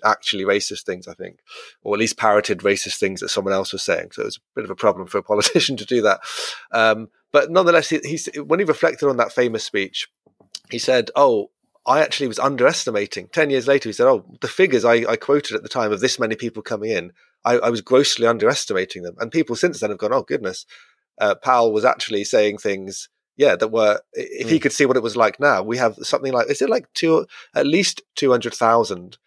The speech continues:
Speaker 1: um, immigrants coming in per year in the U K." And that, that was not really foreseeable. It wasn't planned that that was gonna happen. So obviously there's various crises that have happened that have meant that's happened. But I just think that,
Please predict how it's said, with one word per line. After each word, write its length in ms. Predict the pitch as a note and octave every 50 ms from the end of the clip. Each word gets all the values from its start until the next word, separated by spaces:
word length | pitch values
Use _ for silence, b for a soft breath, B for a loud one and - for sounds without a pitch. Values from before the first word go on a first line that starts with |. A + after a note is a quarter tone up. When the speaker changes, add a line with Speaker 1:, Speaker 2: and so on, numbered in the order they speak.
| _ _ _ _ _ _ _ -
Speaker 1:
um, 340 | G2+ F#2+ F#2 F2+ G2 G2 _ _ _ _ _ _ _ _ _ -
immigrants 540 | B2+ A#2+ A2+ G2 G#2 F2 - - - - - _ _
coming 220 | - A2+ G#2 G2+ G2+
in 100 | G2+ G2
per 160 | - G#2 F#2+
year 320 | F#2 F#2 F#2+ F#2 F#2 G2+
in 220 | - - - G#2+ G2+
the 80 | G2+
U 140 | G2+ G#2 G2
K." 280 | - G#2 F#2 F2 F#2 -
And 100 | - C#3+
that, 240 | C#3+ - - - -
that 180 | D3 C#3+ C3
was 300 | B2+ B2+ A2+ - - - _ _ _ _ _ _ _ _ _ _ _ _
not 300 | A#2+ C3 C#3+ C3 - -
really 240 | B2 B2 C3+ B2 A#2+ A#2
foreseeable. 520 | - B2+ A#2 - - D3+ D3 C3 G2+ G2
It 80 | G#2 A#2
wasn't 240 | - - B2+ A2
planned 440 | - - C3+ C3+ B2 F2+ D#2+ E2+ F2+
that 100 | G#2+ G2+
that 160 | G2 G#2+ -
was 100 | G#2+ -
gonna 180 | - A2+ G2+ G2
happen. 420 | G#2+ C3+ C3+ - - - - F2
So 240 | - - A#2 A2+ A#2+ - b b b b
obviously 280 | - D#3 F3+ G3 - C#3
there's 140 | B2 A2 A#2
various 340 | C#3 C3 B2 A#2 A2+ - -
crises 480 | - - C3 C3 C3 - - A#2 G2+
that 100 | G#2 G#2
have 80 | G#2 -
happened 300 | B2 B2+ - - G#2 F#2+
that 60 | G2
have 120 | F#2+ F2 A2
meant 300 | C3+ E3 E3 - _ - _ _ _ _ -
that's 220 | G2 G2+ - -
happened. 420 | G#2 F#2+ F2+ _ - G1+ - _ _ _ _ _ _ _ _ _ _ _ _
But 120 | - C3 B2+
I 60 | C3+
just 180 | C#3+ E3+ -
think 140 | - D#3 C3 B2+
that, 140 | B2+ -